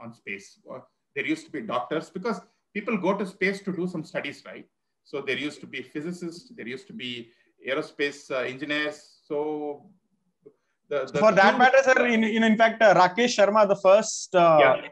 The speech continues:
Speaker 1: Yeah.
Speaker 2: uh, astronaut from India, was not an engineer. I think he was a, uh, Air
Speaker 1: Uh,
Speaker 2: Force.
Speaker 1: Rakesh Sharma was a pilot.
Speaker 2: Ah, he was a pilot. So hence,
Speaker 1: Yeah.
Speaker 2: uh, you don't need to be an aerospace engineer, so to say, to go to space. But you must have that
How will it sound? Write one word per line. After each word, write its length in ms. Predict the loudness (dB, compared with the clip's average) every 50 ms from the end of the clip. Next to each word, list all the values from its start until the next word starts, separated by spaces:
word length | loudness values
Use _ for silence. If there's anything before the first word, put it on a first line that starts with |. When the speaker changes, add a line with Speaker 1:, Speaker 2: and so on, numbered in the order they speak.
| -4 -2
Speaker 1:
Yeah. 140 | 0 0 0
Speaker 2:
uh, 20 | -2 _ _ _ _ 0
astronaut 520 | 0 0 2 2 2 4 4 2 2 0
from 220 | 0 0 2 2 2
India, 220 | 2 4 4 6
was 160 | 4 4 4
not 160 | 2 2 4
an 280 | 6 6 6 6 4 4
engineer. 640 | 2 2 2 0 2 2 4 4 4 4 4 2 0
I 100 | 0 0
think 260 | -2 -4 -6 -4 -4
he 220 | -4 0 2 2
was 160 | 4 4 4 6
a, 340 | 6 6 6 6 4 2 0 -4 -4
uh, 300 | -2 -2 0 -2 -2 -6 -8 _ 2
Air 160 | 4 6 6
Speaker 1:
Uh, 220 | 6 4 4 2
Speaker 2:
Force. 60 | 2
Speaker 1:
Rakesh 340 | 0 -4 -4 -4 -6 -8 -6 -6
Sharma 360 | -6 -4 -4 -2 -2 -2 -2
was 160 | -2 -2 -2
a 40 | -4
pilot. 380 | -4 -2 -2 0 0 -2 -4 -8 _ _ _ _ _ _ _ _ _ _ -8
Speaker 2:
Ah, 100 | -6 -2
he 100 | 0 2
was 100 | 4 6
a 340 | 6 6 8 6 6 4 4
pilot. 300 | 2 2 2 2 -2 -6 _
So 140 | _ -6 -4 -2
hence, 360 | 0 0 0 -2 -4 -4 -2
Speaker 1:
Yeah. 60 | 0
Speaker 2:
uh, 40 | 2
you 100 | 2 4
don't 180 | 4 4 4 4
need 180 | 2 2 2 2
to 60 | 2
be 140 | 4 4 6
an 160 | 6 4 4
aerospace 500 | 6 4 4 4 2 0 0 0 0 2
engineer, 360 | 0 0 0 2 2 2 2 2
so 160 | 0 0 -2
to 80 | -2 -2
say, 160 | -2 -2 -2
to 120 | -2 0
go 120 | 0 0 2
to 100 | 0 0
space. 400 | -2 -2 -4 -4 -6 -8 -16 _ _ _ _ _ _ _ _ _
But 100 | 2 4
you 80 | 4 6
must 180 | 4 4 4
have 200 | 4 2 4 4 4
that 180 | 4 2 2